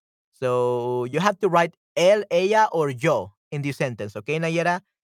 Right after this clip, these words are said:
So, es esencial que yo duerma cuando me quede, but in that case, we have to change the se for me, okay? Eh, vamos a ver, es esencial que duerma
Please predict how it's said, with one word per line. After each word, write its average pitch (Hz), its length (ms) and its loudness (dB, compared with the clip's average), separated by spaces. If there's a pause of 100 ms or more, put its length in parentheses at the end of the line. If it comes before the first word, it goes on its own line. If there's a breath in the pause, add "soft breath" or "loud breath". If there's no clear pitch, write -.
(160)
So, 147 200 -2
es 180 180 2
esencial 208 680 0
que 156 140 0
yo 202 280 2
duerma 143 500 0 (100)
cuando 156 460 0
me 143 200 -4
quede, 208 400 0
but 127 120 -6
in 135 80 -6
that 196 200 -2
case, 262 320 -4 (360)
we 175 220 2
have 185 240 -2
to 180 80 -4
change 180 360 -2
the 147 140 2
se 254 380 -2
for 151 140 -2
me, 139 340 -4 (720)
okay? 131 360 -4 (1400)
Eh, 127 440 -4
vamos 135 240 -8
a 151 60 -2
ver, 165 180 -2
es 165 180 -4
esencial 175 680 -2
que 143 260 -2
duerma 196 600 -2